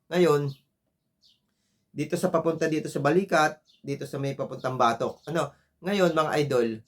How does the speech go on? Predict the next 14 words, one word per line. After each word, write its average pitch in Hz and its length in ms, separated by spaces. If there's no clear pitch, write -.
ah, 127 160
kaya 185 240
delikado 185 400
yan 151 320
dahil 196 320
dito 180 240
sa 190 80
leeg, 120 320
kalimitan 175 400
sumasakit 147 480
leeg 135 240
natin 135 340
eh. 117 100
Kapag, 127 240